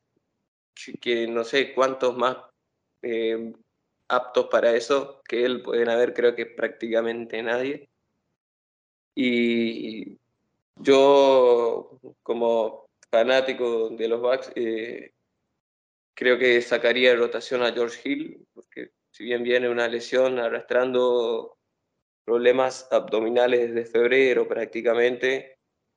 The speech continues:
eh, no es que no está apto, pero sufre mucho físicamente. Boston es un equipo muy grande y cada vez que Hill está en cancha, lo atacan y lo magullan. No sé si se dieron cuenta,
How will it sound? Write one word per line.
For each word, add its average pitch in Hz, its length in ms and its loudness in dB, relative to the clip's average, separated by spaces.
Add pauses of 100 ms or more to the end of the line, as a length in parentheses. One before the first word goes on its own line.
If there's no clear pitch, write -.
(220)
eh, 110 760 -6 (760)
no 110 160 0
es 151 100 2
que 147 140 2
no 135 80 2
está 131 340 2
apto, 151 400 -2
pero 120 440 0
sufre 147 360 -4
mucho 139 320 -4
físicamente. 117 1080 -4 (100)
Boston 127 340 -4
es 120 60 -2
un 123 100 -2
equipo 117 320 -2
muy 123 220 -2
grande 131 520 2
y 117 640 -12 (600)
cada 120 160 4
vez 120 160 2
que 117 200 -6
Hill 120 300 -8
está 113 300 -2
en 123 100 0
cancha, 135 580 -2
lo 123 200 0
atacan 143 480 2
y 123 80 -6
lo 120 160 2
magullan. 113 600 -2
No 117 120 -10
sé 120 140 -16
si - 120 -20
se - 440 -16
dieron 113 440 -2
cuenta, 131 540 -2